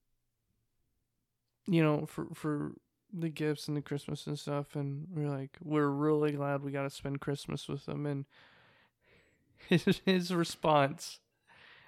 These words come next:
and it blows me away, it, it, his response was, "Yeah, you, you guys just wanted the presents. It's okay." <laughs> So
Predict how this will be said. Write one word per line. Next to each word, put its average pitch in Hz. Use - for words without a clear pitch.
and 160
it 175
blows 175
me 170
away, 151
it, 151
it, 151
his 180
response 165
was, 143
"Yeah, 170
you, 208
you 208
guys 214
just 175
wanted 151
the 143
presents. 143
It's -
okay." 151
<laughs> -
So 190